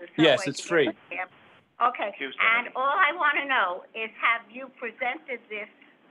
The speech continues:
Speaker 1: to Governor Hochul or any of her people or the State Department of Transportation?
Speaker 2: The, those,
Speaker 1: Because
Speaker 2: the
Speaker 1: we will have the final word.
Speaker 2: No, you're
Speaker 1: Okay.
Speaker 2: correct. You're correct. If you go to our website,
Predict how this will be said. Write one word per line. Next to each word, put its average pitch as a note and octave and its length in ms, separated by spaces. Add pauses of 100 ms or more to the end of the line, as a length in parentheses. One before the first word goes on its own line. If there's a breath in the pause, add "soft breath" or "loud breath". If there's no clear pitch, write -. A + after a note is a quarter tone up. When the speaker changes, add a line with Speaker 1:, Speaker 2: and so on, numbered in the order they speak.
(140)
Speaker 1:
to D4 240 (180)
Governor G#3+ 460
Hochul A3 480
or F3+ 200
any G#3 320
of G3 120
her G3+ 160 (100)
people F#3+ 440 (340 soft breath)
or B3 380 (160)
the G3 100 (120)
State G#3+ 300
Department F#3+ 540
of F3 140
Transportation? E3 880 (640)
Speaker 2:
The, D3 240
those, E3 520
Speaker 1:
Because - 40 (420)
Speaker 2:
the C#3 80
Speaker 1:
we D#4+ 140
will D4+ 260
have C#4+ 320
the - 140
final A#3 440
word. F3+ 360
Speaker 2:
No, G#3 160
you're A3+ 180
Speaker 1:
Okay. - 60
Speaker 2:
correct. G3+ 440
You're G#3 200
correct. F#3+ 480
If D3+ 100
you F3+ 100
go G#3+ 200
to A#3 40
our G#3 220
website, G3 580